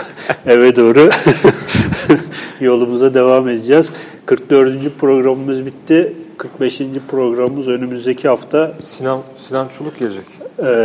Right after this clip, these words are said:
Speaker 2: Belgelerle Türk demokrasi tarihini
Speaker 1: evet,
Speaker 2: konuşacağız.
Speaker 1: e, Sinan abiyi tekrar, e,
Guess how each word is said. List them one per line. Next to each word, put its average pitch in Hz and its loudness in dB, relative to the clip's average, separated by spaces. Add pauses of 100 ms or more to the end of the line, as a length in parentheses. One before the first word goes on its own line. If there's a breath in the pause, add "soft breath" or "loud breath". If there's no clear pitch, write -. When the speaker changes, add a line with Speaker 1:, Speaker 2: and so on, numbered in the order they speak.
Speaker 2:
Belgelerle 151 4
Türk 170 -8
demokrasi 156 -2
tarihini 123 0
Speaker 1:
evet, 117 4
Speaker 2:
konuşacağız. 175 -4
Speaker 1:
e, 117 0
Sinan 123 -2
abiyi 127 0
tekrar, 120 0
e, 107 -12